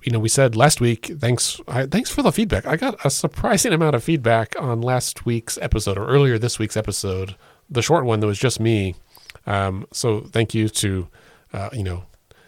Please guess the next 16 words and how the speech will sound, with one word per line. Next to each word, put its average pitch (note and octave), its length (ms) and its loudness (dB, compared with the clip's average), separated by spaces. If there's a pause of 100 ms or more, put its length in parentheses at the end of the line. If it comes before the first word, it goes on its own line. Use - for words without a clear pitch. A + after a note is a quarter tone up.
(840)
friends, C3+ 480 2
family, B2 680 0
agency A#2 400 0
heads, A#2 320 0
everyone B2+ 320 4
who D3+ 140 6
reached C#3 340 0
out A#2 280 4
and A2 180 -4
was G#2 160 -4
like, G#2 340 -6 (460)
"Hey, C#3+ 120 -2
I - 20 0
needed C3+ 260 2
that." F2 340 -6 (120)
Um, G2 420 -2